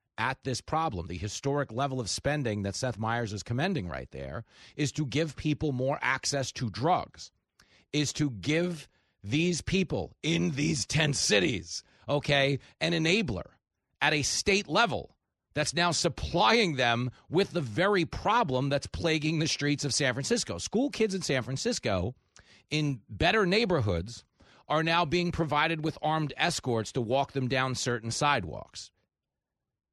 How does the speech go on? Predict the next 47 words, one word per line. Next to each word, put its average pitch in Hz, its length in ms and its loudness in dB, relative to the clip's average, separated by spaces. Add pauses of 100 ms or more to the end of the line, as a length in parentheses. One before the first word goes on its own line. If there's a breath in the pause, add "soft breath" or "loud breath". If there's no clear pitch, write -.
(100)
just 139 200 -4
to - 80 -6
keep - 320 -2
them 139 140 -2
safe. 120 360 0
So 117 140 -4
I, 127 140 2
like, 113 320 -4
thank 156 280 0
you 170 100 0
for 131 140 -2
making 139 340 -2
an 135 80 0
effort 143 260 -2
to 120 60 -8
keep 98 240 -2
some 147 220 0
of 139 60 -2
the 131 60 -2
kids 123 280 -2
safe. - 340 -2
But 113 140 -6
here's 131 240 0
the 123 80 -4
reality. 123 560 0 (360 loud breath)
They're 156 100 0
still 190 320 2
walking 139 500 0
right 127 260 0
through 180 300 2
it. - 120 -6
Needles 151 500 0
on 123 420 0
sidewalks. - 840 -4 (540)
Okay? 123 320 0
People 147 460 -2
wallowing 151 500 0
around 131 400 -2
in 135 80 -2
their 135 240 -4
own 131 240 0
filth. 165 480 -2
Junkies, 123 480 -2
zombies, 143 560 -2
time 185 320 0
travelers, 80 520 -6
hobbits. 151 500 0